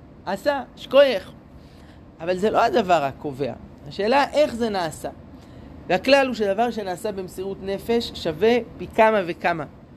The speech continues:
כתוב באבות דרבי נתן, אחד בצער ממאה שלא בצער. כלומר,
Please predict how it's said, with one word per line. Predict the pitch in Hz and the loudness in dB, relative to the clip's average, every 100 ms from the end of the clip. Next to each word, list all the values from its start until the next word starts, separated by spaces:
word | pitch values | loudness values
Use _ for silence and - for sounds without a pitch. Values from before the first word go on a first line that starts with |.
| - - - - - - - - - | -20 -20 -20 -20 -20 -20 -20 -18 -10
כתוב | - 262 | 0 2
באבות | 202 185 220 202 | 4 4 4 2
דרבי | 185 180 | 0 -2
נתן, | 170 151 208 247 254 - - - - - | -4 -2 2 2 0 -10 -20 -20 -16 -6
אחד | 175 - 240 240 175 | -4 2 4 2 -2
בצער | 180 - 208 196 208 269 277 - - - 180 | -8 -4 0 0 0 -2 -6 -16 -20 -16 -10
ממאה | 190 185 208 233 214 | -6 -4 0 2 2
שלא | 196 196 180 180 | 0 0 0 -2
בצער. | 160 - 143 113 - - - | -4 -6 -8 -8 -14 -20 -10
כלומר, | - 175 180 220 | -4 0 2 2